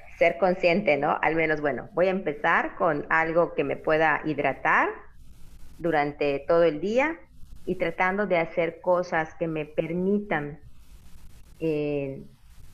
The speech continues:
estar más cerca del agua, ¿no? Me lleno mi bote, me lo <laughs> llevo al cuarto, me lo llevo por acá, porque soy consciente de que necesito, ¿sí? Por salud, tomar más agua e hidratarme.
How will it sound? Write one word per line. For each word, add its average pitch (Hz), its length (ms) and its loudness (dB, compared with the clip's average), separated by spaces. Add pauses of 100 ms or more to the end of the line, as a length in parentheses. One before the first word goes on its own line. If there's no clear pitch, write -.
estar 202 280 0
más 214 260 -2
cerca 190 380 0
del 147 180 2
agua, 135 320 2
¿no? 170 200 -4
Me 190 140 -4
lleno 151 220 -2
mi 135 120 -6
bote, 196 600 2
me 170 140 0
lo 147 60 2
<laughs> - 20 0
llevo 180 480 0 (220)
al 147 180 0
cuarto, 185 480 2
me 165 140 2
lo 156 60 2
llevo 160 320 2
por 143 160 0
acá, 160 400 0 (360)
porque 202 280 0
soy 220 220 -2
consciente 180 640 -2
de 156 200 -4
que 170 140 0
necesito, 175 1080 -4 (680)
¿sí? 214 320 -4 (200)
Por 156 180 0
salud, 165 460 -4 (300)
tomar 147 360 -2
más 147 240 -8
agua 139 360 -4
e 135 100 -6
hidratarme. 127 500 -10